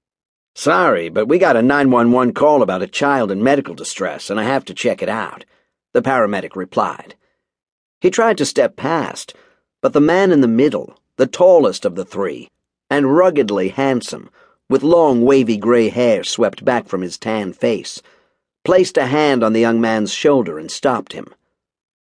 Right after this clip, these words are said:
"Sorry, brother, but as Brother Frank just told you,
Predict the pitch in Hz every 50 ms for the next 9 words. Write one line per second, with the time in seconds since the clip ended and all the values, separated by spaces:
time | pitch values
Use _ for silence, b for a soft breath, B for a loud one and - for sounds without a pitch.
0 | _ _ _ _ _ _ _ _ - - - 135 139 127 107 85 76 76 73 73
1 | 95 101 87 76 - - - - - _ _ _ _ _ _ _ _ _ _ _
2 | _ - 127 120 131 120 - - - 202 214 190 135 113 98 - - - 160 160
3 | 135 107 85 - - - 98 90 - - - - 147 151 135 123 98 - - -
4 | -